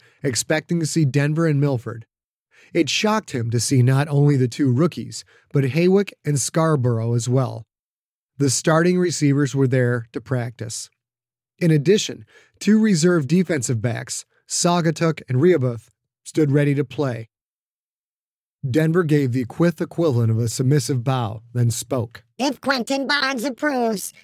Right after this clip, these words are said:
Speaker 2: these humble players would like to partake in the receiving of your gifts."
Speaker 1: Quentin felt slightly embarrassed to see Haywick and Scarborough, two starting receivers.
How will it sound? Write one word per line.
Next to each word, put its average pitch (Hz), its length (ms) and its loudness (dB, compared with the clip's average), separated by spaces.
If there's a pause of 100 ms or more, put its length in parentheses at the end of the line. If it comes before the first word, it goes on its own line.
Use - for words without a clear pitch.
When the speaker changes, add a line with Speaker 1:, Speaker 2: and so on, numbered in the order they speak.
Speaker 2:
these 311 220 2
humble 311 320 -6
players 262 440 -2
would 254 140 -2
like 269 160 -4
to 262 80 -2
partake 269 560 -2
in 285 100 -4
the 285 80 -2
receiving 262 720 -2
of 262 140 -2
your 262 280 -2
gifts." 262 800 -6 (140)
Speaker 1:
Quentin 175 300 0
felt 135 280 -2
slightly 135 440 0
embarrassed 120 540 0
to 120 80 -4
see 117 220 2
Haywick 131 420 2
and 104 120 -6
Scarborough, 107 640 -4 (120)
two 165 160 0
starting 156 600 0
receivers. 117 680 -2